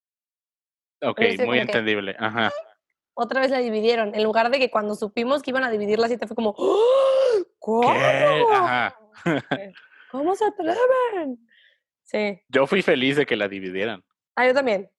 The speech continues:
Speaker 2: La
Speaker 1: Ajá.
Speaker 2: siete estuve muy contenta que la hayan
Speaker 1: Porque
Speaker 2: dividido.
Speaker 1: me acuerdo que cuando iba a ser el estreno de la seis, el cual fue pospuesto con el argumento de que debían tener un, un estreno más de verano,
Speaker 2: Ujú.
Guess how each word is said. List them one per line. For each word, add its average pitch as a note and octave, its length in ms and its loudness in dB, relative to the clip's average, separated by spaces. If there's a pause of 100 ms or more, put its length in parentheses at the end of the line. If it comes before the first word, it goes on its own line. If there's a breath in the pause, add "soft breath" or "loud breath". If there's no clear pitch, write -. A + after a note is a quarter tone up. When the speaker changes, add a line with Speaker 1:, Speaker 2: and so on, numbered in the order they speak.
Speaker 2:
La - 100 -4
Speaker 1:
Ajá. A3+ 180 0
Speaker 2:
siete C#4 320 2
estuve B3 320 -4
muy A3+ 160 -6
contenta G#3+ 380 -8
que - 60 -20
la - 60 -14
hayan - 100 -10
Speaker 1:
Porque C3 240 2
Speaker 2:
dividido. C3 60 2
Speaker 1:
me C3 120 0
acuerdo E3 560 0
que A2 540 2 (300)
cuando A2+ 680 2
iba B2+ 160 0
a D3 40 0
ser E3 160 0
el D#3 80 0
estreno D3 340 0
de C#3 60 0
la A#2+ 100 0
seis, D3+ 340 -2
el G#2+ 120 -6
cual A2 200 -2
fue A#2 600 0 (160)
pospuesto C3 720 -2 (520)
con A2+ 140 2
el G#2+ 100 0
argumento A2+ 500 0
de A#2+ 120 2
que G#2+ 100 0
debían G2+ 360 0
tener A#2+ 300 -2
un, A2+ 260 -8 (280)
un A#2+ 160 -4
estreno A#2+ 420 0
más A2+ 220 -2
de A#2 80 0
verano, B2 440 0 (420)
Speaker 2:
Ujú. A3+ 420 -8